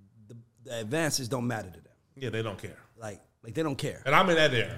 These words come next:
Speaker 1: Like, like, yeah,
Speaker 2: Yeah.
Speaker 1: like, so the, the, in pop music, the, like, in, in black music, I'm just gonna be honest. Like, in black music, it's all about the check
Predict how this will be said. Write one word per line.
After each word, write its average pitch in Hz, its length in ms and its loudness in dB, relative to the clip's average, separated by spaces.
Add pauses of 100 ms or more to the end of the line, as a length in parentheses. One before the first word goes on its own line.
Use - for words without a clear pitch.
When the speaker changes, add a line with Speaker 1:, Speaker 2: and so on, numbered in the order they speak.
(120)
Speaker 1:
Like, 139 260 -4
like, 160 120 2
yeah, 165 140 2
Speaker 2:
Yeah. 127 60 -2
Speaker 1:
like, 123 140 -2
so 127 260 -2
the, 147 140 -2 (100)
the, 156 220 -2
in 147 100 2
pop 180 240 2
music, 139 300 2
the, 135 160 -2
like, 139 340 0
in, 135 320 0 (520)
in 139 100 -6
black 156 240 0
music, 98 300 -8 (100)
I'm 123 100 -4
just 113 140 -4
gonna 117 80 -4
be 110 120 -6
honest. 92 180 -10
Like, 110 100 -8
in 120 100 -2
black 160 260 4
music, 135 260 4
it's 120 100 0
all 127 140 6
about 113 180 0
the 104 60 -14
check - 200 -6